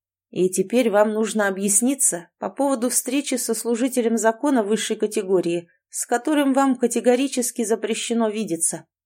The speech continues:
Мое сердце от ужаса загрохотало в ушах, заглушая музыку. Может, ему положено не только следить за мной,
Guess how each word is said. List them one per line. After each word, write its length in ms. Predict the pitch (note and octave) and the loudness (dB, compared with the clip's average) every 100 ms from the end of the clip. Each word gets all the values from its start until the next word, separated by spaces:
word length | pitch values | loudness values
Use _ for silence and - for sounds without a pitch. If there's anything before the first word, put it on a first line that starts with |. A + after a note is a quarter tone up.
| _ _ _ _ _ | _ _ _ _ _
Мое 240 | F#3 F3+ F3+ | -12 -8 -4
сердце 560 | - A3 G#3+ - F#3+ | -2 -2 -2 -6 -6
от 140 | F#3 A3 | -10 -8
ужаса 360 | G3+ G3+ G3 | -6 -4 -4
загрохотало 680 | F3+ F#3 G3+ G#3 G3+ G#3+ G3+ | -4 -4 -4 -4 -2 -2 0
в 60 | G3 | -4
ушах, 400 | G3+ G3+ F#3 - _ - | -4 -4 -4 -10 _ -12
заглушая 600 | F#3 F#3 F#3+ G3 G3 F#3 | -4 -2 -2 -2 0 2
музыку. 500 | F#3+ F#3 F3+ F#3+ F#3 _ _ _ _ _ - | 0 -2 -2 -4 -8 _ _ _ _ _ -12
Может, 320 | G3+ G3+ G#3 | -8 -6 -4
ему 240 | G#3+ A#3 A#3+ | 0 0 4
положено 420 | G#3+ A#3 A#3 A3+ | 4 4 2 0
не 160 | A3 | 0
только 320 | A3 A3+ A3 B3+ | 2 2 2 -2
следить 460 | - B3 C4 G#3 | -2 0 -2 2
за 120 | A3 | 2
мной, 360 | A3+ A3 G3+ | 2 0 -2